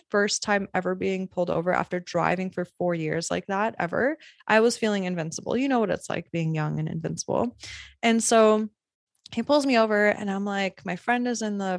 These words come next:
front seat with me." And I'm like, "Oh no, I'm fine. I don't care. I'm not nervous because this is my first ticket ever. I've never gotten a ticket. I'm clean. They'll probably just, like, let me go."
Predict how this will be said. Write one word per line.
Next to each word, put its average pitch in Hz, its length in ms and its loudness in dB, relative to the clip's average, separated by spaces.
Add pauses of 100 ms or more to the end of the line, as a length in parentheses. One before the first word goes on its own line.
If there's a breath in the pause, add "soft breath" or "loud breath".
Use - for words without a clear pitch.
front 185 200 -6
seat 185 160 -4
with - 160 -6
me." 180 160 -2
And 175 80 0
I'm 175 40 -2
like, 170 180 0
"Oh 196 200 6
no, 185 100 2
I'm 175 220 0
fine. - 300 -4
I - 80 0
don't 165 140 -6
care. 170 260 0
I'm 170 100 -2
not 165 240 -2
nervous 170 360 -2
because 175 320 -10
this 185 160 -2
is - 60 -8
my 180 120 -2
first 269 320 0
ticket 226 240 -2
ever. 190 260 0
I've 180 160 -4
never 202 400 -4
gotten 196 240 -8
a 180 80 -6
ticket. 190 400 0
I'm 175 140 -2
clean. 220 420 0 (240 loud breath)
They'll 214 100 -2
probably 226 220 4
just, - 220 -4
like, 180 160 -2
let 180 120 0
me 180 120 -4
go." 160 320 -2